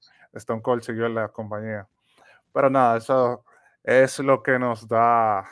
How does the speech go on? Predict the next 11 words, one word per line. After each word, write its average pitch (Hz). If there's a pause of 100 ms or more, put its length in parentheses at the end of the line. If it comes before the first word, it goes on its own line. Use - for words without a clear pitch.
(160)
esa 120
pasión 139
por 120
la 104
lucha 104
libre, 123 (220)
eh, 92 (300)
ver 110
todos 113
estos 110
temas 127